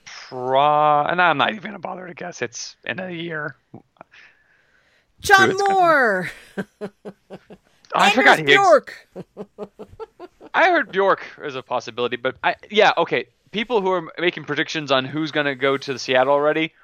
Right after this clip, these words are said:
Speaker 1: cool it. There's still a, un-, a, a free agency period we gotta get through. We don't even know who's gonna be on the Bruins next year, let alone Seattle in,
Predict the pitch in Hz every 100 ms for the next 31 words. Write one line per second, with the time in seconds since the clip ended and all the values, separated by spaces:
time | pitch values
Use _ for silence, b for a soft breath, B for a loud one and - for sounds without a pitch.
0 | b b _ _ - - 302 247 190 180
1 | _ _ _ _ _ _ _ _ _ _
2 | _ _ _ _ _ _ - 139 247 -
3 | - 262 214 147 131 120 _ - 160 180
4 | - 143 143 - 208 165 180 160 147 147
5 | 127 156 135 120 139 131 123 123 123 -
6 | 135 123 190 262 196 160 160 156 170 160
7 | 156 131 110 139 147 226 139 113 117 113
8 | - 120 123 117 131 147 151 147 143 -
9 | 165 175 156 127